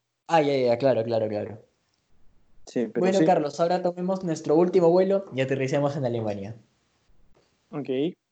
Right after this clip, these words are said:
Speaker 2: quiero escuchar ahí, sí. No tengo ni la más mínima idea de qué equipo apoyas.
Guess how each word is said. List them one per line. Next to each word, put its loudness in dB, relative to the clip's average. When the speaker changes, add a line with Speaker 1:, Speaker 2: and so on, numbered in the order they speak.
Speaker 2:
quiero -2
escuchar 0
ahí, -2
sí. -6
No -4
tengo -2
ni -2
la 0
más 0
mínima 0
idea 0
de -2
qué -4
equipo -2
apoyas. -6